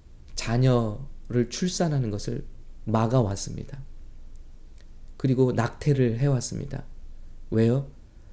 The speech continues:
내 인생을 가로막을까 봐, 내 삶을 가로막을까 봐. 여기서 과연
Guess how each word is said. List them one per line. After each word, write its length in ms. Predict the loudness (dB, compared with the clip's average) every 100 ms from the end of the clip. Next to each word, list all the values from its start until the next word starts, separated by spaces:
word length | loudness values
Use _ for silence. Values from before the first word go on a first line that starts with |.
| -12
내 220 | 4 8
인생을 840 | 8 8 6 6 4 2 0 0 0
가로막을까 640 | -2 0 2 0 -2 -6
봐, 180 | -8 -8 -10 -14 -14 -12 -10 -2
내 560 | 4 8 8 8 6
삶을 420 | 2 0 2 2
가로막을까 640 | 2 0 0 0 -4 -4 -2
봐. 220 | -2 -4 -6 -6 -6 -8 -8 -8 -8 -10 -10 -10 -10 -10 4
여기서 340 | 6 6 4
과연 440 | 2 2 4 4